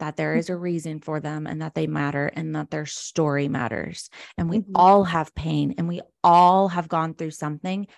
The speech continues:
Speaker 1: and there's a reason for it. There's a
Speaker 2: Mm-hmm.
Speaker 1: purpose for our pain. It's not in vain.
Speaker 2: Yeah.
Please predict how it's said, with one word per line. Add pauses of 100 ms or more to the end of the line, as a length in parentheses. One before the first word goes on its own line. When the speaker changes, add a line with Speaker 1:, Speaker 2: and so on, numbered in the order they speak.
(120)
Speaker 1:
and
there's
a
reason
for
it. (220)
There's
a
Speaker 2:
Mm-hmm.
Speaker 1:
purpose
for
our
pain.
It's
not (120)
in
vain. (1400)
Speaker 2:
Yeah.